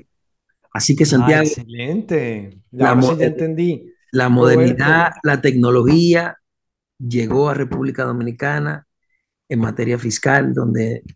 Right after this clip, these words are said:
Speaker 1: ya vamos a automatizar todo este proceso de, de ventas.
Speaker 2: Bueno, me imagino que habrá muchas empresas también,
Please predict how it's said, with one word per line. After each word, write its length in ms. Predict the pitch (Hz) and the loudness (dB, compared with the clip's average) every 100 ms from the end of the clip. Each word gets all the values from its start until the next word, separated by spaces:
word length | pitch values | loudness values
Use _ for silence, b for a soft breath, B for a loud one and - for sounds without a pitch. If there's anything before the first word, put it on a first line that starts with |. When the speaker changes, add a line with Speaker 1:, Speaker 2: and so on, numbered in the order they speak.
| _ | _
Speaker 1:
ya 220 | 123 117 120 | -6 -2 0
vamos 260 | 120 127 | 0 0
a 40 | 120 | -2
automatizar 680 | 117 113 110 113 113 107 110 | -2 -4 -6 -8 -8 -8 0
todo 180 | 117 117 | 2 2
este 160 | 123 | 0
proceso 540 | 117 117 113 113 117 117 | -2 -2 -2 -2 0 2
de, 360 | 113 113 - _ _ _ _ - | 2 -2 -8 _ _ _ _ 0
de 180 | 117 | 2
ventas. 680 | 113 104 104 - - - - - _ _ _ _ _ _ _ - | 2 0 -4 -8 -10 -10 -14 -18 _ _ _ _ _ _ _ -10
Speaker 2:
Bueno, 340 | 113 110 127 | -6 -4 0
me 100 | 151 | 2
imagino 340 | 131 117 131 | 2 2 2
que 80 | 139 | 4
habrá 200 | 156 127 | 4 4
muchas 300 | 131 127 147 | 2 2 0
empresas 500 | 160 120 123 131 147 | 0 0 -2 -2 -4
también, 600 | 160 123 120 117 127 123 | -4 0 0 0 0 -6